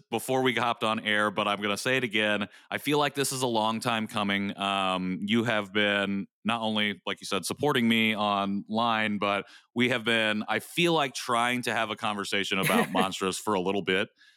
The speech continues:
Speaker 1: and I have just recently finished, and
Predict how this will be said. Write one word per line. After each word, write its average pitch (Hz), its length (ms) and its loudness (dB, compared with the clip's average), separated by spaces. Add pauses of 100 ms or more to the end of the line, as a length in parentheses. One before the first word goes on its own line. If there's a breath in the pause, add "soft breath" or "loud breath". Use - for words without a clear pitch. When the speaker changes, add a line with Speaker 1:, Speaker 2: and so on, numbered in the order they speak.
(200 soft breath)
Speaker 1:
and 110 320 0
I 120 480 0
have 107 460 -2 (760)
just 135 340 0
recently 113 800 0 (120)
finished, 101 600 0
and 98 800 0